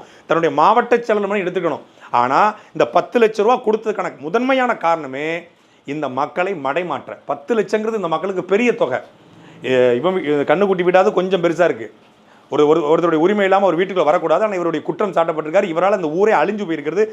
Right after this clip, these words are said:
இந்த ஊர் மக்களே கொதி நிலையில இருக்கிறான். ஒ-, கண்ணுக்குட்டிலாம் கையில கிடைச்சாருன்னா கண்ணுக்குட்டியை வந்து என்ன செய்வாங்கன்னு தெரியாது. அந்த அளவுக்கு மக்கள் வந்து வெறுத்து போய் கொதிச்சு போயிருக்காங்க.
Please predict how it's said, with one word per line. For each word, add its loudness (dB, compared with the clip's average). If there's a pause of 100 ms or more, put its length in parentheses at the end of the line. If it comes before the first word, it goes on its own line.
(120)
இந்த 0 (120)
ஊர் 4
மக்களே 0 (140)
கொதி 2
நிலையில 2
இருக்கிறான். -2 (440)
ஒ-, 2 (200)
கண்ணுக்குட்டிலாம் 0
கையில 0
கிடைச்சாருன்னா -2
கண்ணுக்குட்டியை -4
வந்து -4
என்ன -2
செய்வாங்கன்னு -2
தெரியாது. -6
அந்த -4
அளவுக்கு -4
மக்கள் -4
வந்து -2 (160)
வெறுத்து 2
போய் -2
கொதிச்சு 0
போயிருக்காங்க. 0